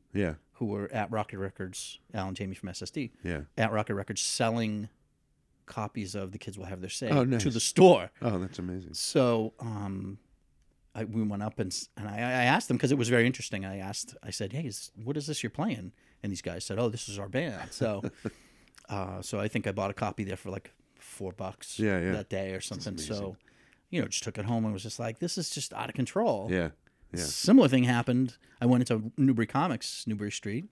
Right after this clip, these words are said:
Speaker 1: Yeah.
Speaker 2: and they were playing, um, This Is Boston, Not L A.
Speaker 1: Oh, yeah.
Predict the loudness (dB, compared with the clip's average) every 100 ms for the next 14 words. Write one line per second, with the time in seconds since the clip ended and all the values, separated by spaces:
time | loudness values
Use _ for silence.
0 | -4 -4 -4 -4 0 2 2 2 0 2
1 | 2 0 -2 -6 _ _ -6 -4 -4 -4
2 | -6 -6 -6 -8 -10 -16 _ _ _ -12
3 | -8 -8 -6 -6 -6 -6 -6 -2 -2 -2
4 | -4 -2 0 0 -2